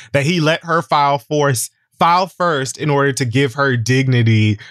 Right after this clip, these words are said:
But now he mad because everybody is, is, like, running with the story that she left him and blah, blah, blah. And it's just like, A,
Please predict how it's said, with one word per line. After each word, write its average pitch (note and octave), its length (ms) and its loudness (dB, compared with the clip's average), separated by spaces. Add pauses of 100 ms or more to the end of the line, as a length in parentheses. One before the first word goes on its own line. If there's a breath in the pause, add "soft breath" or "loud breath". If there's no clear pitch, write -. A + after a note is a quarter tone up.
(100)
But D3 160 2
now D#3 180 0
he F3 140 -2
mad C#3+ 460 -2
because C#3 260 -2
everybody C3+ 520 0
is, B2 160 -4 (200)
is, C3 240 0
like, B2+ 180 0
running C3 240 0
with B2+ 140 0
the B2+ 80 0
story B2 340 0
that A2 160 0
she C#3+ 280 0
left B2 400 2
him A#2+ 520 0 (380 loud breath)
and C3 180 0
blah, C3+ 220 2
blah, C3 160 0
blah. B2+ 380 2
And C#3+ 100 0
it's D3+ 120 0
just E3 160 -6
like, C#3+ 280 -2 (340)
A, A3 560 -2